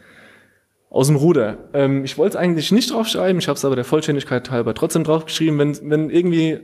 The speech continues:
der Nutzer nicht reagiert, der Unfug gemacht hat und ihr wisst selbst auch nicht mehr weiter und ihr habt auf jeden Fall einen mehrere Tage abgewartet und habt dem Nutzer auch Möglichkeit gegeben zu reagieren, könnte man auch ein Revert durchführen.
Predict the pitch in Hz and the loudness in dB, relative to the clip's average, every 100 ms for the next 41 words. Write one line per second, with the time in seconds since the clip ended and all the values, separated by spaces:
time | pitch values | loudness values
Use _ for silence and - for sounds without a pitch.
0 | - 123 131 139 185 185 156 151 - 143 | -10 -8 0 2 2 2 0 0 0 0
1 | 143 196 202 165 180 180 180 175 165 175 | 2 0 0 -2 -2 -2 -2 -2 -4 -4
2 | - 165 - 139 131 143 143 143 139 135 | 0 0 0 -2 0 0 0 0 2 2
3 | 117 135 175 170 147 139 156 147 127 123 | 2 2 2 0 0 0 0 0 0 0
4 | 123 120 120 135 147 143 131 101 123 120 | 0 -2 0 0 0 0 -2 0 0 0
5 | 117 113 - - _ _ _ _ - 135 | -2 -6 -16 -20 _ _ _ _ 0 2
6 | 147 143 - 120 131 - 185 - 170 165 | 2 -2 0 0 0 -2 -4 -4 -2 0
7 | 160 123 127 131 127 117 147 147 143 120 | -2 -6 -6 -6 -4 -4 -4 -2 -2 -2
8 | 139 147 135 - 127 123 131 139 131 127 | -4 -4 -8 -8 -6 -4 -2 -2 -2 0
9 | 120 117 143 156 156 147 - _ _ - | 0 2 2 0 0 -6 -14 _ _ 0
10 | 139 135 127 117 104 113 - 113 107 107 | 0 2 0 2 0 -2 0 2 2 2
11 | 104 117 117 110 107 - 113 104 98 | 2 2 2 0 0 -2 0 0 -2